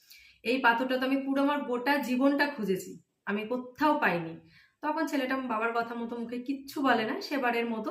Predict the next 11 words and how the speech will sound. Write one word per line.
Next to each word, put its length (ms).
সে 180
তখন 260
দুটো 300
আঙুলই 360
দেখায়। 340
তখন 340
বৃদ্ধ 260
লোকটা 300
বলে, 240
"ও 80
আচ্ছা, 360